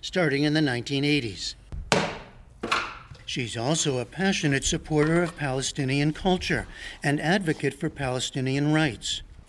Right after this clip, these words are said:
She was born in Jerusalem in nineteen thirty-six when Palestine was under British control, fleeing with her family amid the fighting that eventually led to the creation of the State of Israel in nineteen forty-eight, the period known to Palestinians as the Nakba,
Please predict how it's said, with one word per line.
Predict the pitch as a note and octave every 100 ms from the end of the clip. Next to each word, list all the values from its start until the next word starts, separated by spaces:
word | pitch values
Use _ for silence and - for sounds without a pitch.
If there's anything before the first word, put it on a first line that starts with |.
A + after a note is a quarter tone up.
| -
She | B2
was | G#2+ G2+
born | B2 C#3+ D3
in | B2
Jerusalem | A#2+ C#3+ D#3+ - C#3+ C3+
in | B2+
nineteen | C#3 D3+ - C3+
thirty-six | - C#3+ A#2+ - F3+ F3 -
when | D#3+ C#3+
Palestine | E3+ E3+ D#3+ - D#3 D3+
was | D3+ D3+
under | D3 D#3
British | C3 B2+ B2 B2+
control, | - C#3+ - E3+ E3+ A#2+ F2 - -
fleeing | - C3 B2+ B2
with | B2 A2
her | A2
family | - C#3+ C#3+ C#3+ C#3
amid | B2+ B2+
the | A#2+
fighting | - D3+ D3 C#3+ C#3 - -
that | - C#3+
eventually | B2+ D#3 G3+ F#3 D#3+
led | D3 D3
to | C#3
the | C3+
creation | - D3+ D#3 D3+ D#3
of | D3
the | C#3+
State | - D#3 D3+
of | D3
Israel | G3 D#3+ C#3 C3 D#3
in | C#3+
nineteen | C3+ B2 A#2+ C#3
forty-eight, | - C#3 B2 C3 C#3+ D#3 A2 - _ _ -
the | A2+
period | B2+ B2+ B2+ A#2+
known | A#2 C3 B2+
to | A2+
Palestinians | - C3+ B2 - D#3+ D#3+ C#3+ D#3 -
as | C3+ C#3 C3
the | D#3+
Nakba, | D#3 E3 E3+ E3+ B2+ -